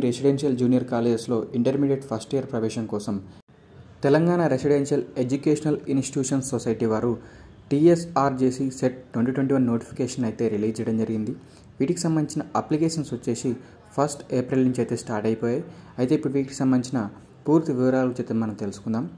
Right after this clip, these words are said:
ముందుగా వీటికి సంబంధించిన నోటిఫికేషన్ కనుక ఓపెన్ చేసినట్లయితే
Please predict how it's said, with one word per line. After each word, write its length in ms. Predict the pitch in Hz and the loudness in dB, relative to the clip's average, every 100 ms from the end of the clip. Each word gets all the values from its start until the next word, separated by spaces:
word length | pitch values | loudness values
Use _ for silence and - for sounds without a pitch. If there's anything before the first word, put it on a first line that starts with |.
| - - - - | -20 -20 -20 -6
ముందుగా 320 | 135 151 156 113 - - | 0 2 2 0 -4 -2
వీటికి 240 | 131 156 160 | 0 0 -2
సంబంధించిన 520 | 143 131 127 131 107 - 107 | 0 0 0 0 -2 -4 -2
నోటిఫికేషన్ 580 | 117 127 - - - 135 117 | -2 -2 -4 -4 -2 -2 -2
కనుక 160 | 110 104 - 107 | -2 -4 -4 -4
ఓపెన్ 200 | 113 117 | -2 -2
చేసినట్లయితే 560 | 110 110 101 98 107 | -4 -6 -6 -6 -6